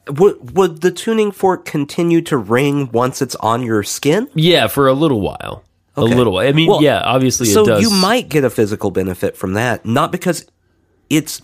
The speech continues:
Speaker 1: making noise, because it's vibrating against
Speaker 2: Right.
Speaker 1: a sore area.
Speaker 2: Yes,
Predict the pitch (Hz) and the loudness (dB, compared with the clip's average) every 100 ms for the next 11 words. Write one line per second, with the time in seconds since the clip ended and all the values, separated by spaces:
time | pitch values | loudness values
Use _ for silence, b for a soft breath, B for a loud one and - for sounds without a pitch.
0 | _ 104 117 151 151 147 117 123 208 175 | _ -6 -2 -2 -2 -2 -2 -2 0 2
1 | 135 110 127 - 123 - 123 - 107 104 | 0 -2 -6 -2 -2 -2 -6 -6 -6 -2
2 | 147 165 156 151 139 131 - 117 117 110 | 0 0 0 0 0 -2 -4 -2 0 2
3 | - 110 - 156 147 135 - 156 208 135 | 0 -4 -4 -2 2 0 -2 -4 0 0
4 | 82 - - 175 147 - - | -2 -8 -2 0 2 -2 -14